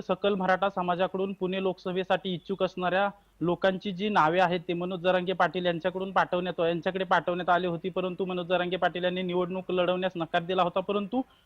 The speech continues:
अ, कोणाला पाठिंबा द्यायचा याबाबत उद्या सकल मराठा समाजाकडून मनोज जरांगे पाटील यांच्या बा-, यांच्या बाब-, यांच्याकडून चर्चा केली जाणार आहे आणि उद्या हा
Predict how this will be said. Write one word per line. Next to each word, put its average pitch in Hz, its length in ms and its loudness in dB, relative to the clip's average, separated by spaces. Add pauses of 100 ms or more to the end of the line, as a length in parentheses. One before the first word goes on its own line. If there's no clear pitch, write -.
(120)
अ, 165 80 6
कोणाला 202 440 6
पाठिंबा 214 480 4
द्यायचा 185 320 4
याबाबत 190 460 4
उद्या 196 240 2
सकल 196 340 -2
मराठा 185 400 0
समाजाकडून 190 580 -2 (320)
मनोज 185 240 0
जरांगे 190 340 2
पाटील 190 340 0
यांच्या 185 280 0
बा-, 175 320 2
यांच्या 170 280 0
बाब-, 175 320 2
यांच्याकडून 190 600 -2
चर्चा 180 440 0
केली 196 240 0
जाणार 185 260 2
आहे 190 180 2
आणि 190 200 2
उद्या 202 260 0
हा 208 120 6